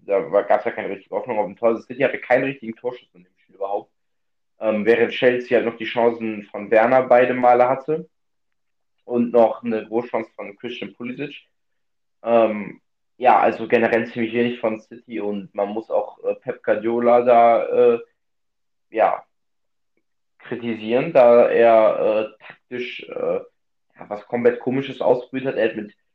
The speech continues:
Ilkay Gündoğan als einzigen Sechser gespielt, wobei Gündoğan auch kein richtiger Sechser ist,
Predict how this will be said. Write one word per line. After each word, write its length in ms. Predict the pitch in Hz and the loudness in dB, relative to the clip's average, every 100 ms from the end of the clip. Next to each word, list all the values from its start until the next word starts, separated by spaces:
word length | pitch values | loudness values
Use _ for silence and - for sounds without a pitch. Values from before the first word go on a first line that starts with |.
| _ | _
Ilkay 340 | 123 123 139 113 | -12 0 2 2
Gündoğan 240 | 135 143 | 2 2
als 200 | 135 120 | 2 2
einzigen 400 | 123 123 123 113 | 2 0 -2 -2
Sechser 300 | 107 123 - | 0 0 0
gespielt, 300 | 135 135 135 | -6 -8 -16
wobei 220 | 113 107 107 | -6 -6 -4
Gündoğan 300 | 117 113 - | -2 0 0
auch 180 | 127 | -2
kein 140 | - 101 | -4 -18
richtiger 360 | - - 101 | -18 -12 -10
Sechser 360 | 95 - - 95 | -8 -10 -6 -4
ist, 180 | 117 | -6